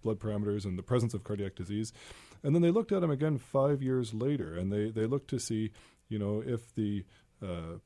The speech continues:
people in the study had reported being active and how sexually active they were and what that predicted in terms of the cardiac risk five years later. Uh, and, and what's worth remembering is that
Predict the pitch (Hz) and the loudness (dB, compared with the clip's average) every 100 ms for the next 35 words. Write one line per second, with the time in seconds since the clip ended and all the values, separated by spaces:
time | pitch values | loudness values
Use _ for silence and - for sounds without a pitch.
0 | _ _ - 135 131 117 101 - 113 117 | _ _ -4 -2 0 2 0 -2 0 0
1 | 101 98 - 120 110 98 104 98 101 123 | 0 -4 0 2 2 0 -2 -2 -2 0
2 | 135 - 107 107 104 95 87 90 104 110 | 0 2 2 2 0 -4 -6 -8 -4 -2
3 | 120 110 104 104 101 101 110 120 101 98 | -2 -4 -4 -4 -4 -2 0 0 0 -2
4 | - - _ - 147 120 117 113 104 - | -8 -20 _ -12 -2 -2 0 0 0 -2
5 | - 120 143 - 117 107 98 107 107 107 | -6 -2 0 0 0 0 0 -2 0 -2
6 | 98 98 - 110 104 98 - 101 101 - | -4 -8 -4 -2 -2 -4 -2 -2 -2 -6
7 | - _ _ - 98 92 90 107 151 104 | -20 _ _ -4 -2 -2 -2 0 0 0
8 | 80 - - - - 110 110 120 131 135 | -4 -16 -20 -20 -10 -2 0 2 2 2
9 | 139 135 123 - 139 143 156 190 151 143 | 2 2 0 0 2 4 4 4 4 2
10 | 147 135 120 110 | 4 4 4 0